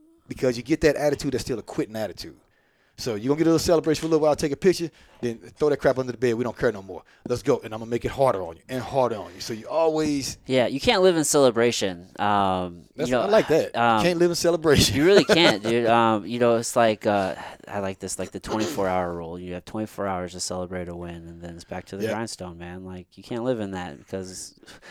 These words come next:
Speaker 2: people do that all the time. They're always living in the past, and then you're never getting better then.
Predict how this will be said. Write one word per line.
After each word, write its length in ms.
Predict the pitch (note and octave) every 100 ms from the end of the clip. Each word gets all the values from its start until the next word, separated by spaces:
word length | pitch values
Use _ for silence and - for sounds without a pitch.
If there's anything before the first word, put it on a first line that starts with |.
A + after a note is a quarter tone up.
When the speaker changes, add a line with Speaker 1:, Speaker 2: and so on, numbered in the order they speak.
| - -
Speaker 2:
people 240 | D3+ C#3+
do 120 | C3+ C#3
that 120 | G#2+
all 220 | F#2+ G#2+
the 100 | G#2
time. 300 | G#2+ F#2+ F#2
They're 80 | G2+
always 220 | A#2 G#2+
living 260 | A2 G2+ G2
in 80 |
the 80 | F2+
past, 460 | F#2 E2+ E2 - -
and 120 | F#2+
then 80 | F#2
you're 140 | F#2 G2
never 200 | G#2 A2
getting 180 | G#2
better 300 | A2+ C3 A2
then. 320 | F2+ D#2+ E2